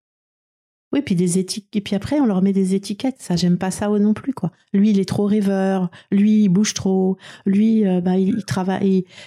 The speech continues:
il comprend rien. Lui, euh, il avance trop vite. Et après, c'est ça qui est dangereux, c'est qu'après, on leur met tous, euh, chacun une étiquette, quoi.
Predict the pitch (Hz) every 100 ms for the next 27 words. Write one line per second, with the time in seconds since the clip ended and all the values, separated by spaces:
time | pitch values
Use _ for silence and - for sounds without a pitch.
0 | - - 202 196 220 220 202 190 190 202
1 | 196 202 220 214 180 180 - - - 196
2 | 175 190 196 - 214 202 202 - _ _
3 | _ _ - 180 170 269 254 185 - 196
4 | - 247 214 196 202 202 277 180 180 170
5 | 240 208 165 180 - 240 - 180 170 202
6 | 226 214 208 196 - 277 277 - 147